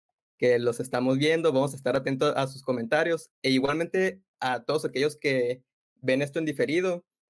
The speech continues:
eh, pueden escucharnos desde Spotify, desde otros podcasts incluso. Igualmente pueden dejar sus comentarios si nos están viendo en YouTube en un futuro.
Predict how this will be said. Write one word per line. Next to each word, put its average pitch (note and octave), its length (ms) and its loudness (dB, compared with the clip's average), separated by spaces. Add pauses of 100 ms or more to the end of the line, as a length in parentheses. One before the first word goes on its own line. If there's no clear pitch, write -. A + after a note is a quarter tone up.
(180)
eh, A#2+ 220 2
pueden C#3 240 0
escucharnos C3+ 580 -2
desde B2+ 200 -2
Spotify, C#3+ 680 0
desde C3 320 2
otros C#3+ 320 2
podcasts C3+ 440 -2
incluso. D3 580 0
Igualmente C3 520 0
pueden C3+ 200 -2
dejar B2 240 -2
sus - 160 -10
comentarios B2 540 -2
si B2+ 80 -6 (120)
nos B2 140 -2
están B2 220 -4
viendo C3+ 480 0 (420)
en B2+ 180 2
YouTube B2 360 0
en C3+ 280 4
un C3+ 160 2
futuro. F#3 540 0